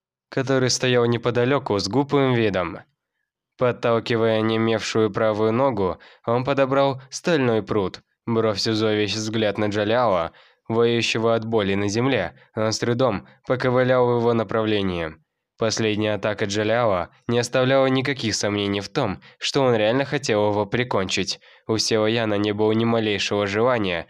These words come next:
проявлять милосердие к тем, кто по-настоящему желал его смерти. Джаляо с паническим выражением лица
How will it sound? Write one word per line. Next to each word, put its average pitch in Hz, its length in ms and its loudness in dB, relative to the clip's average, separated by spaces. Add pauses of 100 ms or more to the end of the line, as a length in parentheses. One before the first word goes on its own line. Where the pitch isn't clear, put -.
(460)
проявлять 131 600 2
милосердие 107 840 0
к - 80 -12
тем, 101 360 -2 (200)
кто 131 180 -2
по-настоящему 131 920 0
желал 117 440 2
его 104 200 0
смерти. 95 680 -2 (400)
Джаляо 110 680 0 (300)
с - 120 -6
паническим 135 640 0
выражением 113 540 2
лица 113 420 -2